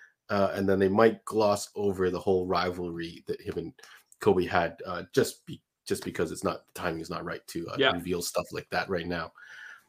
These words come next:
Speaker 1: Um, so shout outs to that. Um,
Speaker 2: If you're a big basketball fan, John, which I know you kind of are, there's a dec-,
Speaker 1: Mm-hmm.
Speaker 2: documentary on Netflix called The Redeem Team
Speaker 1: Ooh.
Speaker 2: about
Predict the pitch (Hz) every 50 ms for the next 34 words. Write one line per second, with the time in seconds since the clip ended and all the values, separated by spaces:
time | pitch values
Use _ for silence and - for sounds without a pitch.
0 | - - 107 95 90 90 85 85 85 82 - - 95 90 87 87 - - - -
1 | - 196 220 359 - - - - 98 87 98 107 101 87 - - - - 92 87
2 | 87 87 87 90 90 90 87 85 - _ _ _ - 226 208 175 247 302 311 311
3 | 320 240 170 202 196 226 220 240 247 226 - 208 196 170 180 170 175 175 180 175
4 | 185 196 196 190 180 190 180 170 165 175 165 143 135 147 160 151 165 151 135 165
5 | 180 196 196 - - 185 202 202 - 208 220 214 208 208 208 202 - 175 175 175
6 | 175 170 170 165 165 175 175 170 - 202 196 - - - 165 156 151 151 151 156
7 | 147 151 139 127 117 131 156 170 175 180 180 180 170 165 - 147 127 113 107 101
8 | 95 113 117 - _ _ _ _ _ _ _ _ - - 127 151 - 135 131 165
9 | 165 165 165 170 165